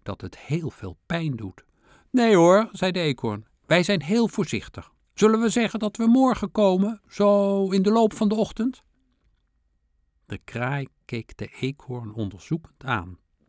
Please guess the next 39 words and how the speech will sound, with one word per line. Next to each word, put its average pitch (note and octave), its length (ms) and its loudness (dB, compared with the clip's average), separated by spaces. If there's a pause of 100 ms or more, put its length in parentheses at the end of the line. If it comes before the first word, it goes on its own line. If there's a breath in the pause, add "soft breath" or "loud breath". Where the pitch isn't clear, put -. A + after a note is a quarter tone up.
(540)
"Ik - 120 -14
heb A2 200 -8
nu D#3 360 -2
ook G3 280 2
argwaan," A2 720 0
zei G2+ 220 -8
hij, F#2+ 260 -10 (160 soft breath)
"heel G3+ 280 6
veel." F3+ 460 0 (640 soft breath)
"Ja, G#2+ 460 2
natuurlijk," F3 560 0
zei E3 160 -2
de C3 60 -4
eekhoorn, A2 540 -6 (340)
"het A3 160 -4
is A3 160 2
ook G3+ 140 -2
nog G#3 180 0
geen G3 160 2
morgen." F#3+ 580 4 (1200)
"En A#2 200 -4
denk D#3+ 260 -2
ik D#3 120 -6 (180)
dan E3+ 400 0
nooit B3+ 360 2
meer A3 200 0
dat G3 200 -2
de - 140 -12
olifant G#3+ 540 0
er F3 60 -4
alleen G#3 360 2
maar G#3 120 4
op F#3 180 -2
uit G#3+ 240 2
is F#3 100 -6
mij G3 180 0
weg A#3 200 0
te A3+ 100 -2
blazen?" F#3+ 580 -2